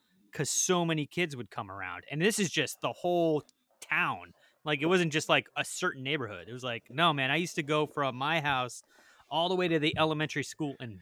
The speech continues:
back," and it felt like four hours I was out. And people were up. I just felt like we were out past nine,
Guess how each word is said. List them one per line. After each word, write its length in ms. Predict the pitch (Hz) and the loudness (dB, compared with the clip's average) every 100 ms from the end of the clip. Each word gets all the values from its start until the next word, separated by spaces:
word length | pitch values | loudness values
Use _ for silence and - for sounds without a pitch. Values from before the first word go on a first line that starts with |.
| - | -4
back," 400 | 123 117 101 - _ _ _ 147 | 0 0 -2 -8 _ _ _ -8
and 80 | |
it 100 | 143 - - | -8 -8 -2
felt 200 | 185 175 | 2 2
like 160 | 147 120 - _ | 0 -8 -14 _
four 240 | 185 175 147 | 0 6 8
hours 340 | 143 139 110 | 8 6 0
I 100 | 107 | -6
was 120 | 101 | -6
out. 240 | 101 92 98 _ _ _ - | -6 -6 -8 _ _ _ -2
And 140 | 240 _ _ _ _ _ - | -2 _ _ _ _ _ -8
people 240 | 190 262 | -8 -2
were 160 | 220 131 | -2 0
up. 300 | 156 170 - - | 0 -2 -4 -6
I 80 | 160 | -4
just 180 | 214 | -2
felt 160 | 226 220 | 0 2
like 220 | 208 - 143 | 2 0 -6
we 160 | 156 | -4
were 140 | 233 - | -2 0
out 200 | 185 - | 0 0
past 300 | 156 139 - | -2 -2 -2
nine, 400 | 139 190 90 | -4 -4 -8